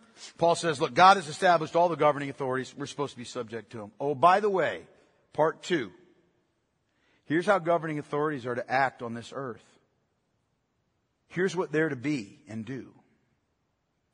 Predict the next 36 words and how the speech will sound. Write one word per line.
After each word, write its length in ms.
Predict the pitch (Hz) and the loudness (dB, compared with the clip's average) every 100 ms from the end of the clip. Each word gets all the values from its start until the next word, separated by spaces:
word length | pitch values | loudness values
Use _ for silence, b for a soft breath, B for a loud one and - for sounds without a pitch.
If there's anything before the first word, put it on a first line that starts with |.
| - | -14
And 100 | 120 | -12
we 60 | |
see 220 | 123 190 | -10 -8
that 480 | 175 120 113 135 - _ _ _ _ _ _ _ _ _ _ | -2 2 2 0 -8 _ _ _ _ _ _ _ _ _ _
in 140 | - 147 | -8 -4
verses 560 | 139 123 143 151 - - _ _ _ - | -2 -4 -8 -12 -14 -20 _ _ _ -10
three 140 | 123 | -8
and 100 | 127 | -8
four. 220 | - 180 | -4 -4
Look 180 | 156 190 | -2 -2
at 160 | 123 90 | -4 -4
it. 140 | - _ _ _ _ - | -10 _ _ _ _ -12
He 60 | 131 | -6
says, 260 | - 180 | -2 -2
"For 360 | - 160 156 151 - _ _ _ _ | -2 0 0 0 -10 _ _ _ _
rulers 680 | 143 254 302 165 143 160 - | -4 0 0 0 0 -4 -4
are 100 | 147 | -2
not 280 | 151 156 151 | 4 4 2
a 40 | |
terror 320 | 147 190 160 | -4 0 0
to 80 | 147 | -2
good 220 | 135 147 117 _ | -6 -10 -12 _
conduct, 460 | - 170 101 - _ _ _ _ _ _ _ _ | -10 -10 -10 -16 _ _ _ _ _ _ _ _
but 160 | - 143 | -8 -8
to 60 | 110 | -8
bad." 460 | 95 127 98 - - _ _ _ _ _ _ _ _ _ _ b b | -2 0 0 -6 -18 _ _ _ _ _ _ _ _ _ _ b b
They're 100 | 180 | 4
not 160 | 262 | 4
a 80 | 311 | 4
terror 160 | 302 262 | 0 0
to 60 | |
good 320 | 175 120 262 - | -2 -4 -4 0
conduct, 340 | 151 139 170 | 0 2 -2
but 100 | 175 | -4
to 60 | 120 | -4
bad. 580 | 104 156 143 90 - | 2 4 4 2 -6